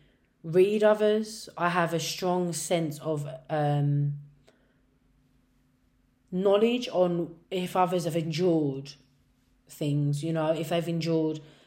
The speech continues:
if they've got stories, if they've got a background, not just through my psychology degree, neurolinguistics, anything like that,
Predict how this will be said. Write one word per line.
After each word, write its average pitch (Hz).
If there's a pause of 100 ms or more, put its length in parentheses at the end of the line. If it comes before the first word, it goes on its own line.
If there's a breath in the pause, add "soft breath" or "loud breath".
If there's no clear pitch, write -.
(480 loud breath)
if -
they've 196
got 196
stories, 151
if 151
they've 165
got -
a 147
background, 143
not 180
just 202
through 190
my 160
psychology 160
degree, 160
neurolinguistics, 156
anything 214
like 160
that, 147